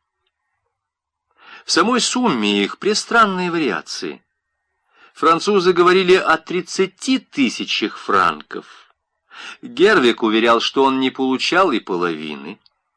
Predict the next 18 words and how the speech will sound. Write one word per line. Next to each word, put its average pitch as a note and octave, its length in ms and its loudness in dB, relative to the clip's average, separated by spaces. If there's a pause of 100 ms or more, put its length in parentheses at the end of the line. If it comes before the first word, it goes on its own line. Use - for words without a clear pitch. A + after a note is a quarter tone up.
(220)
но A2 160 0
что A2 220 2
правительство A2 960 -2 (280)
заплатило G#2+ 720 2
за G#2 140 0
проезд F2+ 580 -2
по A#2+ 100 -2
железной C3+ 440 0
дороге. F#2 480 -4 (2000)
К - 20 0
этому F#3 340 4
обвинению D#3 880 2
возвратившиеся D#3+ 920 2
инсургенты C#3 680 0
прибавляли, B2+ 680 2
что A2 400 2
в - 80 -4
Страсбурге, E3+ 960 2